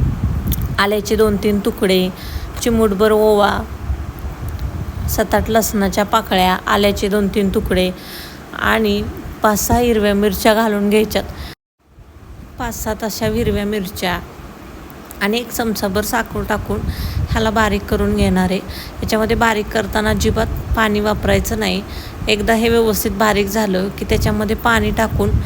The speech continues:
तुम्हाला पाहिजे अशी तुम्ही चटणीचा, चटणीची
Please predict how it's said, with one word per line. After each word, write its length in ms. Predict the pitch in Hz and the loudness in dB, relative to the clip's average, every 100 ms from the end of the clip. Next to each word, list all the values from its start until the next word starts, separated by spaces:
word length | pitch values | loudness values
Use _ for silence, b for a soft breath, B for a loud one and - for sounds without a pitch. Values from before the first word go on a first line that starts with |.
| B B B | B B B
तुम्हाला 260 | 208 208 214 | 0 2 0
पाहिजे 400 | 208 247 220 214 | 2 2 2 2
अशी 260 | 220 208 226 | 2 2 0
तुम्ही 380 | 226 214 214 233 - - - - 226 | 0 0 0 -2 -6 -4 -4 -4 -2
चटणीचा, 560 | 247 - 208 202 220 220 B B B - | -2 0 0 2 0 -2 B B B 2
चटणीची 400 | 247 220 220 196 | 0 2 0 0